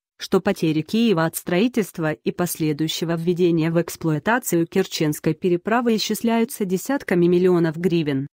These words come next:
В мае две тысячи восемнадцатого года Кубань упомянул в своем высказывании президент Украины Петр Порошенко.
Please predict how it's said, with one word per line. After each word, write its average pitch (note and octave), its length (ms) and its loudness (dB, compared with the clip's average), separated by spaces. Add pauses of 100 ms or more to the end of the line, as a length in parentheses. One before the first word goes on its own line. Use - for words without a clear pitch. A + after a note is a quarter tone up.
(360)
В F3+ 120 -4
мае A3 300 2
две F#3+ 180 2
тысячи F#3+ 420 -4
восемнадцатого E3 840 -2
года G3 340 2
Кубань A#3+ 460 2
упомянул G3 520 2
в - 60 -6
своем E3 440 2
высказывании A3+ 640 0
президент G#3 680 0
Украины F#3+ 520 2
Петр E3+ 340 -2
Порошенко. D3 840 -2